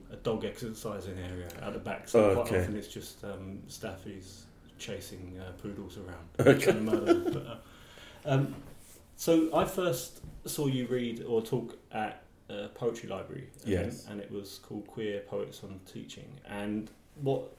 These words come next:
Speaker 1: sparked me, my interest most in t-, chatting to you, not only was your work, but there was a, a question about identity. And since you're introducing your work here, it might be a good place to start on how you identify. And just to,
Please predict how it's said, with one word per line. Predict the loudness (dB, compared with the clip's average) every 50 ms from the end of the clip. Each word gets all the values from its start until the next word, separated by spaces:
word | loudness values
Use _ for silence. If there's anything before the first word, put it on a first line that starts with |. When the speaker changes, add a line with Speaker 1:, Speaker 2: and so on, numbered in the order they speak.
| -14
Speaker 1:
sparked | -14 -10 -2 0 0 0 0 -2 -4
me, | -2 -2 -2 -2 -4 -6 -12 -14 -8 -4
my | 0 0
interest | 2 2 2 0 -2 -4 -4 -4
most | -4 -4 -2 -4
in | -6 -8
t-, | -8 -10 -14 -14 -10 -4
chatting | -2 0 0 0 -2 -4
to | -4 -4
you, | -4 -2 -2
not | -2 -2 -2 -2
only | -2 -2 -2
was | -2 -4 -4
your | -4 -2
work, | 2 2 2 2 0 -2 -6
but | -6 -6 -6 -8 -12 -18 -20 -20 -20 -20 -20 -20 -20 -12
there | -8 -6
was | -6 -4 -2
a, | -2 -2 -2 -2 -4 -8 -12 -18 -20 -20 -20 -20 -20 _ -20 -20 _ -18 -16
a |
question | -4 0 0 0 2 0 0
about | 0 0 -2 -2 -4 -4
identity. | -6 0 2 2 2 2 0 -4 -10 -10 -10 -10 -10 -12 -16 -18 -16 -14
And | -14 -10
since | -8 -8 -8 -8 -8 -12 -14 -16 -16 -20 -20 -20 -20 -20 -20 -20 -20 -20 -20 -20 -20 -20 -20 -20 -20 -20 -20 -20 -18 -16 -14
you're | -14 -12 -12 -12 -12
introducing | -12 -12 -12 -10 -10 -10 -8 -8 -8 -6
your | -4 -2
work | -2 -2 -2 -2 -4
here, | -8 -10
it | -8
might | -8 -10 -10
be | -12 -12
a |
good | -10 -10 -10 -10
place | -10 -12 -12 -12 -12
to | -14
start | -14 -6 -4 -2 -2 -2 -4 -8 -10
on | -12 -12 -12 -12 -10 -8
how | -8 -6 -6
you | -8 -8 -8 -10 -10 -10 -12 -12
identify. | -12 -12 -12 -12 -12 -12 -14 -14 -12 -12 -10 -10
And | -8 -8 -6 -4 -4 -4 -6 -8 -12 -16 -18 -10
just | -8 -8 -6 -4 -4
to, | -2 -2 -2 -2